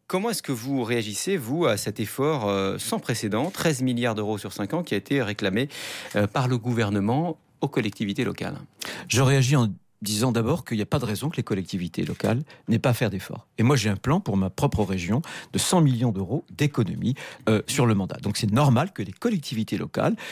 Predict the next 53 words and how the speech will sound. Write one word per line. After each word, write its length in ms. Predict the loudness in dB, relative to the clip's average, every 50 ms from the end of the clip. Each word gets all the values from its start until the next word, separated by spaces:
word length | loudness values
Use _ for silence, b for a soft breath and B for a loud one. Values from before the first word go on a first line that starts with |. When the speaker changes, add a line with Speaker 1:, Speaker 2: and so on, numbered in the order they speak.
| B B B 2
Speaker 2:
euh, 240 | 4 4 4 2 0 -4 0 2
comme 200 | 2 4 6 4
l'État, 400 | 4 2 2 0 0 0 0 0 -2 -4
voilà, 360 | -2 0 2 2 2 2 0 -2
euh, 140 | -4 -4 -4 -4
soient 280 | -4 -4 0 2 4 6
mises 160 | 6 6 4
à 40 | 4
contribution. 600 | 2 0 0 0 -4 -4 -4 -6 -6 -8 -10 B B B B B
Simplement, 580 | -2 0 2 2 2 4 4 4 4 4 4 2
ce 80 | 0 2
que 100 | 2 4
je 120 | 4 4
ne 40 | 2
supporte 400 | 0 -4 -4 -4 -6 -4 -2 -2
pas, 120 | 0 0 0
c'est 180 | 0 0 0
deux 120 | 0 0 0
choses. 340 | 0 -2 -6 -8 -10 -12 B B B B B B 2
La 140 | 2 4 4
première 300 | 4 4 6 4 4 4
chose, 220 | 2 0 0 2
c'est 120 | 2 4
la 80 | 4 6
méthode 300 | 4 4 4 2 0 0 0 2
Hollande. 320 | 2 2 2 2 0 -2 -2
La 120 | 0 2
méthode 260 | 2 2 2 4 4
Hollande, 240 | 4 4 2 2 2
et 40 | 2
la 100 | 0 0
Cour 400 | -2 _ 0 2 2 2 2 0
des 100 | -2 -4
comptes 280 | -2 0 0 -2 -2 -2 -4 -6
nous 60 | -4
l'a 120 | -4 -2 0
révélé, 460 | 2 2 4 4 4 4 2 2 0 B B B B B B B -4 -2
euh, 300 | 0 0 0 -2 -2 -4
il 60 | -4 -6
y 40 |
a 40 | -6
quelques 340 | -2 2 2 2 2 2 0 0
mois, 360 | 2 2 4 4 4 2 2 0
en 140 | 0 0 2
deux 180 | 2 4 6
mille 160 | 6 6 4
seize, 320 | 2 0 2 2 2 2 0
par 180 | -4 -8 -6
exemple. 360 | -6 -4 0 0 0 0 0 0
Qu'est-ce 160 | -2 0 0
qu'a 100 | 0 0
dit 140 | 2 2 2
la 80 | 2